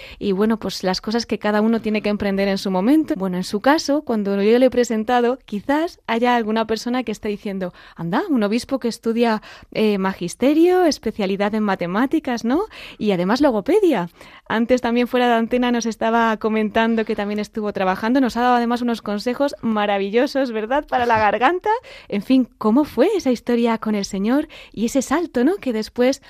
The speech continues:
daría, pues, para volcarse plenamente hacia el Señor, para entregarle su vida como sacerdote, para abrazar esta tan grande vocación?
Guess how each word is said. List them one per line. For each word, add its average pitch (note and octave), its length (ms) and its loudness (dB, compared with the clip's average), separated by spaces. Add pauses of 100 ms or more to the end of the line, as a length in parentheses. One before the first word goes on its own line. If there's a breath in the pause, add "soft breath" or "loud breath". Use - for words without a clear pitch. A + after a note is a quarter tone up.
(140 loud breath)
daría, G#3+ 440 0 (380 soft breath)
pues, G#3 160 -6
para G3+ 460 -4 (160)
volcarse G#3+ 720 -2
plenamente A#3 800 -2
hacia F#3 260 -6
el F#3 60 -4
Señor, F#3+ 340 -4
para F#3+ 180 -6
entregarle G3+ 500 -4
su A#3+ 140 -6
vida A#3+ 280 -2 (320 loud breath)
como F#3 200 -6
sacerdote, F3 640 -6
para F#3+ 200 -2
abrazar F#3 380 0
esta A3 360 -4
tan A#3+ 260 2
grande G#3 300 0
vocación? F3+ 540 -6